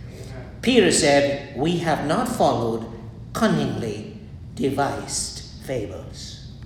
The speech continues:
May God help us that we don't fabricate or follow after cunningly devised fables. We need God to help us. The body of Christ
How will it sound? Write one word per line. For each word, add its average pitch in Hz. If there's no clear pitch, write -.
May 190
God 226
help 220
us -
that 147
we 190
don't 175
fabricate 175
or 151
follow 160
after 151
cunningly 135
devised 151
fables. -
We 180
need 165
God 156
to 151
help 156
us. -
The 175
body 240
of 190
Christ 180